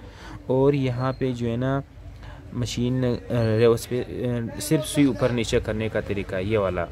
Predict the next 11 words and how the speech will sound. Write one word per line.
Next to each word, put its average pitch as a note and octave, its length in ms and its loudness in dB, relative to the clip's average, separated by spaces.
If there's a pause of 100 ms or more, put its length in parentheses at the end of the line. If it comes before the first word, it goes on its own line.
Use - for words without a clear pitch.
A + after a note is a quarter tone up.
(100)
और D#3 180 8
इससे D3 260 0
start B2+ 360 2
होता D#3 200 0
है, D#3+ 180 6
इससे A2+ 280 -4
बंद F#2+ 240 -2
होता F2+ 220 -4
है, F2 80 -8
सही B2+ 220 0
है। A3+ 120 2